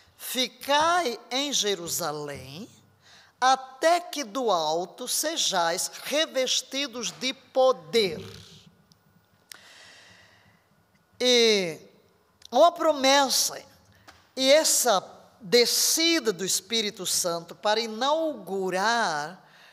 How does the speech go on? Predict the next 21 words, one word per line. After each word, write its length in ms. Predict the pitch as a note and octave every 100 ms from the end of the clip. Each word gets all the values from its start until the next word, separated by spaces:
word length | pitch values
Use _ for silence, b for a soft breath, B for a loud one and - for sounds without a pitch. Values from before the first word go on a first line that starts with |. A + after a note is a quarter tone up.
| B
um 200 | G#3+ A#3+
período 1000 | A#3 A3+ G#3+ A3+ B3+ C4 A#3 D#3+ D#3+ C3 b b b b _
em 260 | G3 G#3
que 220 | G3 G#3 G#3
o 60 |
Espírito 520 | G3+ - B3+ B3+ A#3
Santo 400 | A3 - A#3+ B3
estaria 440 | A3 - G#3 F#3+ F#3+
na 180 | F3 E3
terra, 800 | - G3+ G#3 G#3+ E3+ D#3+ D3 C#3
no 240 | D#3 G#3
lugar 380 | A#3 F3 F#3+ F#3
de 100 | E3+
Jesus, 500 | D#3+ E3 C3+ G#3 G#3
é 120 | D#3+
isso 260 | F3 - E3+
que 140 | F3+
eu 40 |
falamos 800 | D#3+ - _ - D#3+ D#3+ D3+ D3+ E3
na 120 | D3+
outra, 560 | D3 D3 C#3+ C#3 C3+